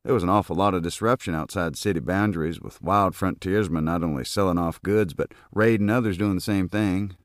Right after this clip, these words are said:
So the Rocky Springs Methodist Church was probably figured about as safe a place as you could find anywhere in this part of the country. It's not a great number of miles up the trace, so it wouldn't hurt to take a look." I thanked him and headed back to tell Charlie,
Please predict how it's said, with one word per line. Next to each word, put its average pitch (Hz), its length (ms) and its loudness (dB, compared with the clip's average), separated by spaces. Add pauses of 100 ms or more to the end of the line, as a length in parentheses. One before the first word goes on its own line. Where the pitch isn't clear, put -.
(240)
So 135 200 4
the 104 120 2
Rocky 127 320 4
Springs 123 380 2
Methodist 104 460 -2
Church 143 280 2
was 85 140 -6
probably 90 460 0
figured 92 400 -2
about 90 280 0
as 76 120 -6
safe 110 280 0
a 92 60 -8
place 104 360 0
as 82 120 -6
you 95 80 -4
could - 160 -20
find 110 320 2
anywhere 107 380 2
in 107 80 0
this 107 100 -4
part 98 240 0
of - 40 -10
the - 60 -10
country. 107 440 -4 (640)
It's - 140 -10
not 185 160 0
a 120 40 -4
great 120 220 6
number 110 260 4
of 87 60 4
miles 98 260 4
up 92 120 -2
the - 80 -20
trace, 110 400 0
so 78 200 -6
it - 140 -14
wouldn't 85 260 -2
hurt 90 140 -2
to - 160 -6
take 90 100 -2
a 76 40 -6
look." 110 320 0 (1160)
I 110 120 -2
thanked 127 280 0
him 78 140 -4
and 82 200 -4
headed 90 280 -2
back 87 220 -2
to - 80 -20
tell 82 200 -2
Charlie, 92 480 0